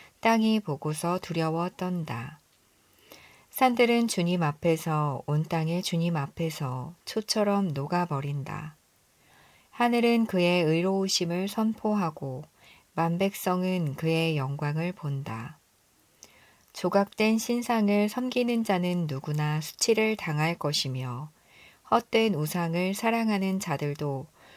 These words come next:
부끄러움을 당할 것이다. 모든 신들아, 주님 앞에 엎드려라.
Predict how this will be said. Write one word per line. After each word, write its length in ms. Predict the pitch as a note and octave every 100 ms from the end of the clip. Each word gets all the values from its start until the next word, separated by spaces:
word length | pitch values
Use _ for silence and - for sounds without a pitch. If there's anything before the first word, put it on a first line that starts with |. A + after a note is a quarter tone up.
| - _
부끄러움을 800 | - F#3 G#3 G3+ F3+ F3 F#3+ G#3+
당할 380 | G#3+ D3+ D3 E3
것이다. 800 | F3 D3 - - B2 B2 B2+ D#3 _ _ _ _ _ _ -
모든 460 | E3 F3 G3+ G#3
신들아, 720 | G3+ G#3+ G#3+ G3+ C#3 C3 C#3+ D#3 _ _ _ _
주님 400 | - G2 F#3+ G2+
앞에 580 | E3+ D3+ - F3 D#3+ D3+
엎드려라. 920 | B2+ D3 - F#3 D#3 C3+ B2+ B2 D3